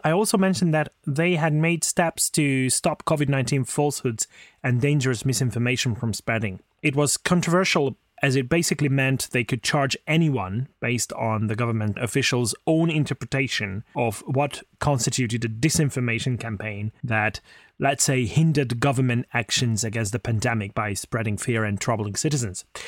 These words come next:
So it was a concern that it's n-, nothing more than yet another step forward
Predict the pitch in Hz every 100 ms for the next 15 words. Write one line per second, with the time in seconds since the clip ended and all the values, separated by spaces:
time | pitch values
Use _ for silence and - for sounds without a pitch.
0 | - - 175 151 143 - 180 202 208 226
1 | 196 - 180 170 165 - _ _ 139 151
2 | 151 143 - - 196 175 - 170 170 165
3 | 165 170 180 180 - 175 165 151 139 143
4 | 143 147 - 143 135 127 - 135 - 139
5 | 127 120 113